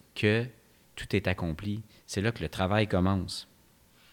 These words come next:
Et puis si on revient tout à l'heure dans la suite de ce qu'on, ce qu'on lisait déjà, un Corinthiens cinq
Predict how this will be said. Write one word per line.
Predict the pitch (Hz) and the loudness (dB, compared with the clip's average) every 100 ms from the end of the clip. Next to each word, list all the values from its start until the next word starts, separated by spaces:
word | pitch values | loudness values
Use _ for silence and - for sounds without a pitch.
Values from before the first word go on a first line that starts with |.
| _ _ _ _ _ - _ _ - - - - | _ _ _ _ _ -20 _ _ -20 -20 -20 -2
Et | 101 | 0
puis | 127 | 4
si | - | 8
on | 131 120 | 8 10
revient | 117 110 139 | 8 6 2
tout | 156 - | 2 4
à | 101 | 4
l'heure | 101 117 127 | 6 6 4
dans | 98 90 | 2 2
la | 87 | 2
suite | - - 131 135 95 | 0 2 0 0 -4
de | |
ce | - | -4
qu'on, | 92 90 87 85 | -2 -2 -2 -6
ce | - | -4
qu'on | 92 | 0
lisait | 90 87 101 | 0 0 0
déjà, | 98 90 120 87 | 0 0 0 0
un | 107 | 0
Corinthiens | 107 107 98 92 - 90 | 0 0 0 -2 -2 -6
cinq | 90 - 127 147 - - | -4 -2 0 -2 -4 -12